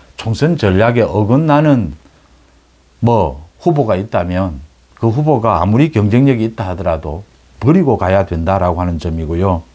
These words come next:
김무성에 대해서는 뭐 이미 제가 말씀을 드렸기 때문에 더 이상 뭐 말하지 않겠습니다.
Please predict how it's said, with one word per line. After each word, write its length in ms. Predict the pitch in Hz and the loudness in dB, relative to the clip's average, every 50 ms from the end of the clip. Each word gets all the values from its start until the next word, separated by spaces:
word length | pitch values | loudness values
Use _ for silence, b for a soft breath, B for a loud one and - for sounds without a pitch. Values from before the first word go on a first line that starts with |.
| _ _ _ _ _ _ _ _ _ - | _ _ _ _ _ _ _ _ _ -8
김무성에 560 | - 104 107 113 139 139 - 214 226 240 214 | -2 0 2 2 2 2 2 2 2 2 2
대해서는 480 | 160 120 113 110 - 131 127 123 110 | 2 2 0 0 -2 -2 -2 -2 -2
뭐 220 | 98 107 104 92 b b b b b b b b b - | 0 -2 -2 -2 b b b b b b b b b -2
이미 200 | 113 120 127 139 | 0 2 2 2
제가 380 | 131 - 95 107 117 107 98 98 | 2 2 0 2 2 0 0 0
말씀을 440 | 92 92 92 - - 135 127 101 | -2 -2 -4 -2 -2 -2 -2 0
드렸기 420 | - - 117 139 147 147 123 - - | 0 0 0 0 0 0 -2 -4 -2
때문에 500 | - 87 85 90 95 95 92 82 78 73 - | -4 -4 -2 -2 -2 0 -2 -2 -4 -6 -6
더 80 | - 87 | -4 -4
이상 420 | 87 82 - 120 135 139 123 98 | -4 -2 -2 -4 -2 -2 -2 -2
뭐 240 | 98 104 98 82 - - b b b b b b b b b b - | 0 0 -2 -2 -4 -10 b b b b b b b b b b -6
말하지 460 | - 85 92 104 113 110 127 135 113 | -4 -2 0 0 0 0 2 2 0
않겠습니다. 760 | 80 76 76 - - 110 - - 135 123 120 92 80 64 - | 0 -2 -4 -4 -6 -6 -4 -4 -4 -4 -2 -4 -6 -8 -10